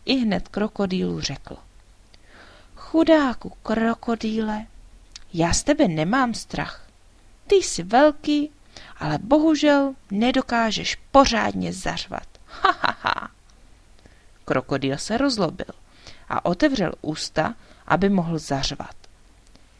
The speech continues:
Chytrý zajíc rychle vyskočil do blízkých keřů. Krokodýl ihned zaklapl zuby.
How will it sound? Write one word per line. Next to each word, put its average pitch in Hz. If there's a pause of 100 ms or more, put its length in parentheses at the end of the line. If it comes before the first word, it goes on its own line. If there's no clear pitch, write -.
(100)
Chytrý 165
zajíc 262
rychle 220
vyskočil 262
do 208
blízkých 190
keřů. 147 (1000)
Krokodýl 170 (180)
ihned 262 (320)
zaklapl 180
zuby. 220